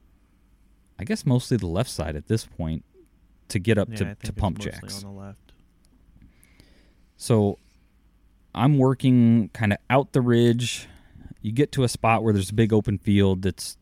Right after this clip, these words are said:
Speaker 1: that's private. So I drop down below this field. I'm kinda side hilling. I hit one of these four-wheeler paths, drop down,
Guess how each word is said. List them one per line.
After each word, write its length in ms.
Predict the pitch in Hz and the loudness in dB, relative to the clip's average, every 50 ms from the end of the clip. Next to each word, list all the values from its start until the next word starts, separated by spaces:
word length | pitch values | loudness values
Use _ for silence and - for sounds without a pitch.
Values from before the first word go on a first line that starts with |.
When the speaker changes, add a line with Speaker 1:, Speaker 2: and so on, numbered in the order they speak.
| _ | _
Speaker 1:
that's 280 | - 87 90 - - - _ _ _ _ _ _ - | -8 -8 -8 -8 -12 -20 _ _ _ _ _ _ -6
private. 420 | - 104 95 92 90 95 92 - - _ _ _ _ _ - - - _ _ _ _ _ _ _ _ | -2 0 0 2 2 0 0 -2 -4 _ _ _ _ _ -20 -20 -20 _ _ _ _ _ _ _ _
So 100 | - - | -6 -4
I 60 | 104 92 | -4 -4
drop 380 | 90 92 - 107 104 101 - | -4 0 2 2 2 4 4
down 200 | 104 101 104 101 92 | 2 4 4 4 4
below 220 | 98 107 123 135 | 4 4 4 4
this 220 | 127 127 127 - | 4 2 0 0
field. 400 | - - 123 117 120 120 117 113 | -2 0 2 2 4 4 4 4
I'm 140 | 110 101 95 | 2 2 0
kinda 240 | - - 104 98 95 | 0 -2 -2 -2 -2
side 320 | - - 104 98 101 98 | -2 0 0 2 2 2
hilling. 600 | 92 101 101 101 101 101 98 98 98 98 98 98 - - - - _ _ _ _ _ _ _ _ _ _ _ _ _ _ _ _ - | 2 0 0 2 2 2 2 2 2 2 0 -2 -4 -10 -18 -20 _ _ _ _ _ _ _ _ _ _ _ _ _ _ _ _ -8
I 120 | 85 92 87 | -6 -6 -4
hit 220 | - 127 123 - | -2 -2 -2 0
one 160 | 117 110 107 | 2 2 4
of 60 | 104 | 4
these 160 | 107 107 101 - | 2 2 0 -2
four-wheeler 440 | - 101 95 95 95 92 92 92 | -2 -2 0 0 0 0 -2 -4
paths, 580 | - - 98 90 90 90 92 87 - - - - | -6 -6 -6 -4 -2 -4 -4 -6 -8 -14 -18 -12
drop 340 | _ - 104 98 95 - - | _ -2 -2 -2 -2 -2 -4
down, 500 | 98 92 90 90 87 85 87 90 90 | -4 -2 -2 -2 -2 -4 -4 -6 -8